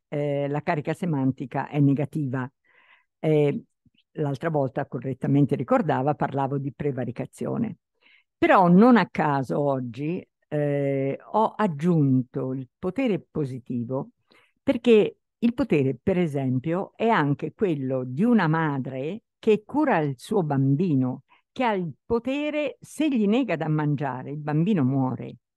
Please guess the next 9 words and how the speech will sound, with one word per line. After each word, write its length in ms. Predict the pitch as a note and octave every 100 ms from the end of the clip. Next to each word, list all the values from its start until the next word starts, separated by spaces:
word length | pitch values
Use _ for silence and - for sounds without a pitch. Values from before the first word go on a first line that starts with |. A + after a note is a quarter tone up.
| _ _ _ _
Voglio 180 | D4
dire, 200 | C4 A#3+
il 160 | B3+ C4
potere 440 | - C4+ F#3+ D#3+ F3+
è 60 |
anche, 840 | G#3+ F3+ C#3+ C3 - C#3+ C3+ C#3+ -
eh, 340 | D#3 D3+ C#3+
da 160 | C#3 G#3
intendere 1160 | G#3 G3 F#3+ - A3+ F3 D3+ C3+ C3+ B2+ C3+